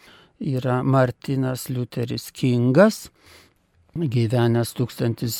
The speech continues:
devyni šimtai dvidešim devintais, tūkstantis devyni šimtai šešiasdešimt aštuntais,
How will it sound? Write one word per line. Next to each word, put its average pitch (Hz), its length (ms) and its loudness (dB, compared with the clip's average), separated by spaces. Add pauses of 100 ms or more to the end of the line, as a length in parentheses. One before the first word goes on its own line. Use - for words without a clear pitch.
devyni 123 540 0
šimtai 123 400 0
dvidešim 120 580 0
devintais, 117 880 0
tūkstantis 117 720 -6
devyni 123 520 -2
šimtai 123 400 -4
šešiasdešimt 120 1040 -6
aštuntais, 131 800 -6